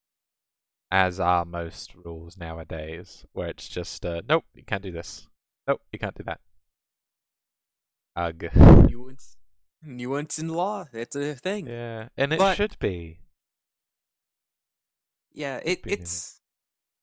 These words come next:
Speaker 2: it's definitely something that will be looked at and revisited, and, um, we will see where it lands, definitely. I am taking a look at this, and hopefully when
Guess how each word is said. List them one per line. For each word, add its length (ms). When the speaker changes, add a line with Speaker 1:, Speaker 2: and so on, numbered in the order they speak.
Speaker 2:
it's 580
definitely 460
something 400
that 200
will 640
be 260
looked 260
at 260
and 300
revisited, 800
and, 480
um, 500
we 260
will 140
see 200
where 140
it 80
lands, 300
definitely. 420
I 100
am 180
taking 480
a 60
look 240
at 80
this, 260
and 140
hopefully 720
when 480